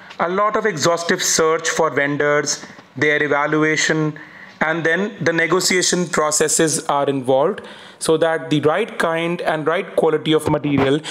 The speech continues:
can be purchased for a particular kind of product.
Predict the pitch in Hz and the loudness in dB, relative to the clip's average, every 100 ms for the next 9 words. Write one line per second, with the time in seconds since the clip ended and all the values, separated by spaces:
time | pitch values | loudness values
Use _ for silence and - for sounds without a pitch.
0 | - - 143 151 151 151 143 156 165 185 | -10 -4 -2 -2 -2 -2 0 0 0 -2
1 | - - - - 156 156 - - 160 151 | -12 -20 -20 -2 0 0 -2 -2 -4 -2
2 | 147 147 156 - - 143 131 113 - 143 | 0 2 2 0 -2 -2 -2 -2 -2 -2
3 | 127 - | -4 -8